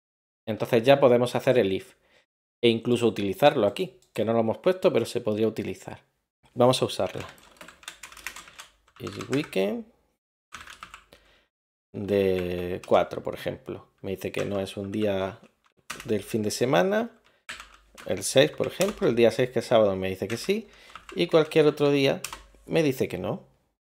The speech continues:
Una puntualización. No es necesario usar paréntesis. Aquí podríamos usarlo sin paréntesis. Pero yo os recomiendo que uséis paréntesis porque así es más legible, ¿no? Porque así tenemos como varias partes.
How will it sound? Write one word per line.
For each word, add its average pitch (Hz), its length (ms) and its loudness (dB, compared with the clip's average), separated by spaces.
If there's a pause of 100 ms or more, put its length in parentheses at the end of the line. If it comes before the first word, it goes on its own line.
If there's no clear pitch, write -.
(360)
Una 123 1200 4
puntualización. 120 840 0 (680)
No 143 180 6
es 156 100 8
necesario 143 500 4
usar 120 240 2
paréntesis. 107 720 0 (180)
Aquí 120 240 -2
podríamos 135 440 4
usarlo 127 300 2
sin 120 180 -4
paréntesis. 101 720 -6 (400)
Pero 123 260 8
yo 139 280 8
os 143 60 6
recomiendo 135 500 2
que 131 80 0
uséis 120 200 0
paréntesis 127 520 4
porque 113 260 0
así 117 140 0
es 123 140 4
más 123 220 0
legible, 101 460 -4
¿no? 131 260 -4
Porque 101 140 0
así 123 160 0
tenemos 127 320 4
como 113 240 -2
varias 117 260 4
partes. - 460 0